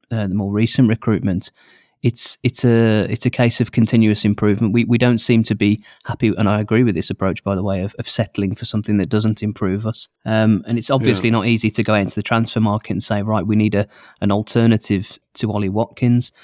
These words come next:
Speaker 1: especially when you look at some of the attributes of Watkins brings. Having seen so much of him as we have,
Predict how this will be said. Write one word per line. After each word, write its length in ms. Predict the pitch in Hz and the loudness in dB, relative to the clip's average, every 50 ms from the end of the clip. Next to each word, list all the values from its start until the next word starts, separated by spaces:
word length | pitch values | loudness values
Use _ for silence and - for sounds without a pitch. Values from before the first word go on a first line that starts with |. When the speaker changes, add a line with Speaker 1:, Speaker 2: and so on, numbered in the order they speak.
| - _ _ - | -20 _ _ -8
Speaker 1:
especially 400 | 127 - - 165 160 - - 117 | -6 -2 0 0 0 2 2 2
when 160 | 110 101 101 | 2 2 2
you 80 | 101 101 | 2 2
look 180 | 104 104 - | 0 0 -2
at 120 | 113 - - | -4 -4 -2
some 140 | - 107 | -2 -2
of 60 | 104 107 | 0 0
the 60 | 107 | -2
attributes 500 | 107 - - - 107 110 104 101 - - | -2 -4 -6 -6 -4 -2 -2 -2 -2 -4
of 60 | 101 | -4
Watkins 420 | 107 92 - - - - 104 104 - | -4 -4 -6 -6 -6 -6 -6 -6 -4
brings. 440 | - 107 110 113 120 123 127 - - _ - | -4 -2 0 0 2 0 -2 -4 -8 _ -2
Having 260 | 135 131 127 127 117 | -2 0 2 2 2
seen 200 | 110 - 120 113 110 | 2 0 0 0 0
so 120 | - 120 | 2 2
much 220 | 117 110 - - | 2 2 0 -2
of 80 | 117 110 | -4 -2
him 80 | 98 104 | -2 -2
as 100 | 104 - | -2 -2
we 80 | 110 | -2
have, 180 | 113 98 - | -4 -4 -4